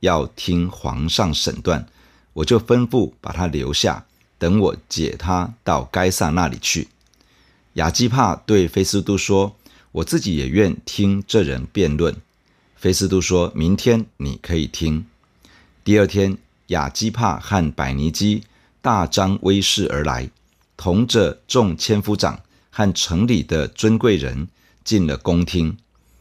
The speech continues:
菲斯都吩咐一声，就有人将保罗带进来。菲斯都说：“亚基帕王和在这里的诸位啊，你们看这人，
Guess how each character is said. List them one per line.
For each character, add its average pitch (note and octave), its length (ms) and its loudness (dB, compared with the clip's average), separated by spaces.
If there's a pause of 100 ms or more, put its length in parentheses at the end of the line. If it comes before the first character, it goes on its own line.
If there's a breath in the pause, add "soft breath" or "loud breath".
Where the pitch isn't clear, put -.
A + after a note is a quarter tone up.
(160)
菲 A2 160 2
斯 A2 160 2
都 A2 180 0
吩 A2+ 220 2
咐 G2 160 -2
一 - 100 -2
声， F#2+ 420 0
就 B2+ 200 2
有 D#2+ 80 2
人 C#2 260 -4
将 F#2+ 240 -2
保 B1 240 -6
罗 B1+ 320 -8
带 - 300 0
进 F#2 200 0
来。 C#2 280 -6 (1160 soft breath)
菲 - 140 2
斯 B2+ 160 2
都 C3+ 100 2
说 B2 500 2
：“亚 D2 160 -2
基 G#2+ 180 -4
帕 B2+ 200 -2
王 C#2 320 -4 (300 soft breath)
和 E2 320 -2
在 G2+ 300 2
这 A#2 180 0
里 D#2 140 0
的 C#2 100 -6
诸 G2+ 240 0
位 G2+ 160 4
啊， - 160 -8 (380)
你 C#2+ 80 -6
们 D2 160 -2
看 G2 240 0
这 B2+ 200 2
人， C2 300 -6